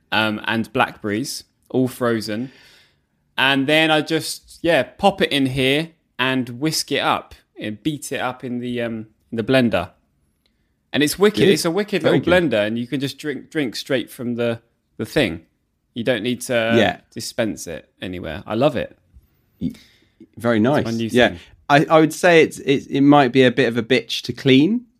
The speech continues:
Speaker 1: Yeah, it is a bit of a bitch.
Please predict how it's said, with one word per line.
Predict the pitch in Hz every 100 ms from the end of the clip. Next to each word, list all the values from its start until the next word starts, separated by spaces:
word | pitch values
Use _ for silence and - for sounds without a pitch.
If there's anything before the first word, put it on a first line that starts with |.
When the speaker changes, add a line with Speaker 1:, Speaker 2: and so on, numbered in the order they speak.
| _ - _ _
Speaker 1:
Yeah, | - 135 190 160 151 113 _ _ _ _ -
it | 160 -
is | 180 170
a | 147
bit | 120 143
of | 135
a | 131
bitch. | 113 135 120 -